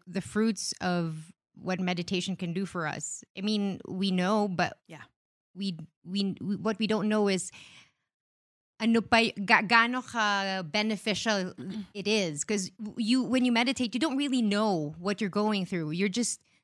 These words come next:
Speaker 1: listening, observing, right? But this takes you to
Speaker 2: Yes.
Speaker 1: places, and you
Speaker 2: Yeah.
Speaker 1: don't know. Some people will say, "Oh, it will take you here." But if you keep doing it, and it's a skill, or kahit breathing lang, breathing lang muna. You know, these
Speaker 2: Yep.
Speaker 1: little, yun,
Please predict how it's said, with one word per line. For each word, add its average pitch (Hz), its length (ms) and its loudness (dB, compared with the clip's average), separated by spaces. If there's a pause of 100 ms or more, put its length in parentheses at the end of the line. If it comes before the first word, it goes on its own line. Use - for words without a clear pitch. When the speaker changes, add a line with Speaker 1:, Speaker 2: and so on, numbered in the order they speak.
(120)
Speaker 1:
listening, 208 580 2
observing, 185 600 0
right? 196 280 2 (380)
But 233 140 -2
this 349 160 4
takes 294 260 2
you 269 80 2
to - 80 -2
Speaker 2:
Yes. 214 80 0
Speaker 1:
places, 233 540 2
and 240 140 4
you 247 120 6
Speaker 2:
Yeah. 302 80 4
Speaker 1:
don't 254 160 2
know. 254 240 4 (240)
Some 233 220 2
people 226 240 2
will 208 100 0
say, 208 160 -2
"Oh, 294 120 2
it 311 100 0
will 269 100 -2
take 262 200 -2
you 220 60 -2
here." 190 340 0 (480)
But 240 80 -8
if 247 80 -2
you 277 60 -2
keep 240 220 -4
doing 262 280 2
it, 170 200 -4 (680)
and 208 120 2
it's 208 160 0
a 190 60 -2
skill, 190 580 -2 (460)
or 302 80 -12
kahit 392 240 4
breathing 269 380 0
lang, 151 340 2 (120)
breathing 269 360 0
lang 269 200 2
muna. 156 400 -4 (540)
You 277 60 -6
know, 285 100 4
these 285 180 4
Speaker 2:
Yep. 392 80 2
Speaker 1:
little, 247 220 6
yun, 269 300 4